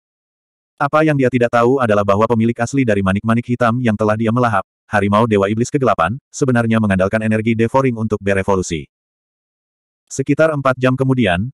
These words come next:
Zhou Weiqing perlahan membuka matanya. Saat dia melakukannya, laba-laba iblis bermata delapan juga terkejut, tubuhnya bergetar saat mundur ke belakang. Perasaan kekuatan hidupnya dan energi surgawi terkuras bersama mengisinya dengan rasa takut.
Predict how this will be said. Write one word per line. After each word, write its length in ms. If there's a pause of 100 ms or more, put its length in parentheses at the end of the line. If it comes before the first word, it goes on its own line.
(180)
Zhou 240
Weiqing 240
perlahan 320
membuka 480
matanya. 400 (400)
Saat 320
dia 160
melakukannya, 640 (240)
laba-laba 400
iblis 240
bermata 320
delapan 320
juga 240
terkejut, 400 (160)
tubuhnya 400
bergetar 320
saat 240
mundur 320
ke 80
belakang. 400 (1300)
Perasaan 400
kekuatan 400
hidupnya 320
dan 160
energi 320
surgawi 400
terkuras 400
bersama 400
mengisinya 480
dengan 320
rasa 240
takut. 320